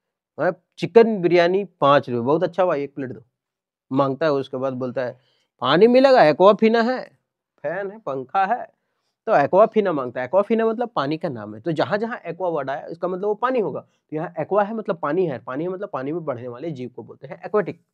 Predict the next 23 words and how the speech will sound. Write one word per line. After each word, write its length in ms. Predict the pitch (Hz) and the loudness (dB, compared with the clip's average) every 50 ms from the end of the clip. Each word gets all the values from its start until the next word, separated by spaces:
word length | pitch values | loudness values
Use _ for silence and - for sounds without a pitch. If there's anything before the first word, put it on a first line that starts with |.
| _ _ _ _ _ _ _ _ _ _ _ | _ _ _ _ _ _ _ _ _ _ _
क्या 120 | - 123 | -10 -10
बोलते 140 | 131 139 160 | -8 -6 -6
हैं 40 | 165 | -8
इसको? 220 | - - 294 370 - _ _ _ _ | -2 -2 -4 -4 -4 _ _ _ _
एक्वेटिक। 440 | - - - 123 110 98 - 113 _ _ _ _ _ _ 135 | -14 -12 -8 -10 -10 -10 -12 -20 _ _ _ _ _ _ -12
आगे 140 | 123 131 139 | -8 -4 -2
बढ़े, 220 | 165 202 254 262 254 _ _ _ _ _ _ _ _ _ _ _ _ _ _ _ _ _ _ _ _ _ _ _ _ _ _ _ | -2 -2 -2 -4 -8 _ _ _ _ _ _ _ _ _ _ _ _ _ _ _ _ _ _ _ _ _ _ _ _ _ _ _
a 100 | 190 175 | 2 4
person 340 | 175 214 196 - - 277 269 | 6 4 2 4 2 -2 -2
who 100 | 240 247 254 | -2 -2 -2
is 120 | 240 226 | -4 -4
choosing 360 | - - 180 175 185 208 220 208 | -4 -2 -2 -2 -2 -4 -6 -8
to 100 | 220 190 165 | -10 -12 -10
settle 320 | 165 147 - 175 180 190 | -12 -10 -8 -4 -2 -2
a 80 | 214 226 - _ _ _ _ _ _ _ | -4 -4 -6 _ _ _ _ _ _ _
disagreement, 960 | 120 117 120 233 233 233 - _ 165 147 120 117 110 110 107 107 110 - - - - - _ _ _ _ _ _ _ _ _ _ _ _ _ _ _ _ _ _ _ _ _ _ _ _ - | -16 -2 0 0 0 0 -6 _ -8 -8 -6 -8 -8 -8 -10 -12 -16 -18 -20 -20 -20 -20 _ _ _ _ _ _ _ _ _ _ _ _ _ _ _ _ _ _ _ _ _ _ _ _ -4
मतलब 320 | 160 170 170 247 262 - - | -4 0 2 4 2 4 2
a 80 | 196 175 - | 0 0 0
person 320 | 185 170 175 254 262 262 | 0 0 0 0 -2 0
who 140 | 240 247 254 | 0 0 -2
is 160 | 254 262 233 - 185 | -2 -4 -6 -4 -4
choosing 260 | 175 175 220 247 226 | -4 -4 -4 -6 -6
to 140 | - 254 | -8 -10